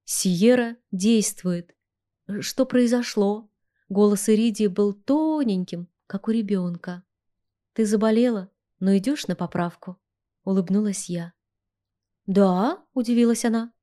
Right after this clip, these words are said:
«Я ничего не помню». «Не страшно, я всё тебе расскажу». Остаток дня я занималась Иридией. Покормила. Из-за слабости ложка выпадала из её пальцев. Помогла умыться.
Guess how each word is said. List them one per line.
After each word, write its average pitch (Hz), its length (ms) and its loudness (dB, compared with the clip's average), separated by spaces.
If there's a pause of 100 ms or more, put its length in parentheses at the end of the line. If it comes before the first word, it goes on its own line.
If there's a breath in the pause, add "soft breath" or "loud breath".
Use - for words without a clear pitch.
(120)
«Я 208 200 4
ничего 247 400 2
не 202 120 4
помню». 208 540 -2 (400)
«Не 220 140 0
страшно, 180 600 -4 (300)
я 202 160 2
всё 254 220 -2
тебе 196 240 -2
расскажу». 180 580 -6 (640)
Остаток 214 500 2
дня 233 160 4
я 233 180 2
занималась 220 600 0
Иридией. 196 640 -2 (360)
Покормила. 220 800 2 (360)
Из-за 214 320 2
слабости 247 560 0
ложка 254 360 0
выпадала 214 540 2
из 185 220 -2
её 185 240 -2
пальцев. 175 640 -6 (540)
Помогла 175 400 0
умыться. 220 580 -2